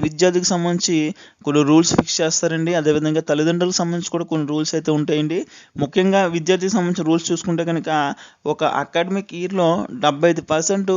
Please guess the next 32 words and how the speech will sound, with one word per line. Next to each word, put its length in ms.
అటెండెన్స్ 380
అనేది 240
స్టూడెంట్ 360
అయితే 160
కంపల్సరీ 440
అయితే 100
కలిగి 280
ఉండాలండి. 440
అప్పుడే 280
మీకైతే 480
సంవత్సరానికి 520
పదిహేను 360
వేలు 160
అయితే 200
జమ 220
చేయడం 320
జరుగుతుందండి. 460
ఇక 80
గరిష్టంగా 480
ఈ 100
యొక్క 120
పథకానికి 380
సంబంధించి 480
మనకి 240
ఇంట్లో 240
ఎంతమంది 460
ఉంటే 200
అంతమందికి 480
వర్తిస్తుంది 500
కాబట్టి 540
so 100
మనకి 320